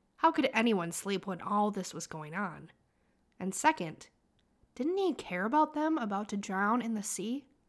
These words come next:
So they wake him up, shaking him to consciousness and saying, "Don't you care that we are about to die?" Jesus woke and said,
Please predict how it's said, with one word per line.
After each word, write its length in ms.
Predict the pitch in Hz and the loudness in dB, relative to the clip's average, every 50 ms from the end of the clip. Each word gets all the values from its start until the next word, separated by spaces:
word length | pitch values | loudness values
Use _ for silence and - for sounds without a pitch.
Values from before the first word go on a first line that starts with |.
| _ _ _ _ _ _ _ _ _ | _ _ _ _ _ _ _ _ _
So 160 | - - - 254 | -6 -2 2 4
they 140 | 262 277 | 6 6
wake 240 | 285 302 320 320 320 | 6 6 6 6 4
him 120 | 302 240 180 | 4 2 2
up, 260 | 147 131 - - - - _ _ | 0 -2 -6 -12 -18 -20 _ _
shaking 480 | - - - 277 285 277 285 302 285 262 | -2 2 6 6 6 6 6 4 4 4
him 180 | 247 254 240 | 4 4 4
to 80 | 226 208 | 2 0
consciousness 720 | - - 233 226 233 233 - 220 - - 208 202 - - | 2 4 4 4 4 4 0 -4 -4 -2 -2 -2 -2 -2
and 140 | 226 214 202 | -2 -2 -2
saying, 320 | - 226 220 220 220 220 | 0 2 2 2 2 2
"Don't 280 | 202 - 262 311 302 - | 4 6 6 6 6 8
you 120 | 330 349 | 6 6
care 340 | - - - 240 226 226 262 | 6 4 2 4 4 6 6
that 160 | 262 247 190 | 4 2 2
we 140 | 240 247 220 | 2 2 2
are 120 | 214 233 226 | 2 2 2
about 280 | 214 202 196 190 202 - | 4 4 2 2 2 0
to 80 | - | -4
die?" 480 | 202 196 185 175 170 175 196 254 320 330 - _ _ _ _ _ _ _ _ _ _ _ _ _ _ | -2 2 4 4 4 4 4 2 0 -4 -6 _ _ _ _ _ _ _ _ _ _ _ _ _ _
Jesus 460 | - - 262 277 277 269 285 277 277 - | 0 4 6 6 8 6 4 2 0 0
woke 280 | 196 185 180 175 - | 0 0 0 0 -2
and 160 | 185 185 190 | -4 -4 -4
said, 400 | 185 - 180 170 175 170 170 175 | -4 -4 -4 -4 -4 -4 -6 -8